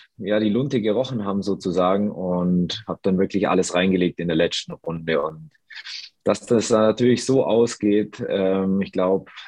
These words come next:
das, das hat, hätte keiner, ähm, für möglich gehalten, ähm, dass dann ja im Endeffekt in der Abfahrt dieser, dieser Vorsprung dann einfach, <laughs> ja, schmilzt oder wie auch immer, wo der hin ist. Ich war so überrascht dann, als die wirklich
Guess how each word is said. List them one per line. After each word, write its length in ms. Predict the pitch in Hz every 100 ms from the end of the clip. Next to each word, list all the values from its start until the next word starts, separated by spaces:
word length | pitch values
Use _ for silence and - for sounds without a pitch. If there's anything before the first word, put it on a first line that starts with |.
| -
das, 460 | 92 85 - - -
das 200 | 82 -
hat, 260 | 95 - - - - -
hätte 200 | 87 -
keiner, 400 | 95 98 101 101 - - - -
ähm, 220 | 95 92
für 100 | 90
möglich 300 | 95 120 117
gehalten, 600 | - 98 98 107 117 104 107
ähm, 340 | 90 87 90 80 _ _ _ _ _ -
dass 140 | - 90
dann 120 | 98
ja 100 | 90
im 140 | 95
Endeffekt 400 | 87 98 98 90
in 120 | 92 90
der 120 | -
Abfahrt 500 | - - 92 92 -
dieser, 400 | 95 95 87 80 - - - -
dieser 220 | 85 85
Vorsprung 460 | 98 101 - 98 90
dann 120 | 85
einfach, 640 | 87 85 87 85 85 - 95 -
<laughs> 240 | - - -
ja, 220 | 104 -
schmilzt 580 | - - 113 117 - - -
oder 220 | 98 98 123 135 - -
wie 160 | 123
auch 120 | 120 107
immer, 240 | 120 107
wo 80 | 117
der 140 | 113
hin 160 | 113 127
ist. 180 | 120 -
Ich 160 | 104
war 160 | 110 107
so 200 | 117 117
überrascht 500 | 113 104 98 107 -
dann, 180 | 101 92
als 220 | 95 -
die 180 | 101 98
wirklich 380 | 101 104 98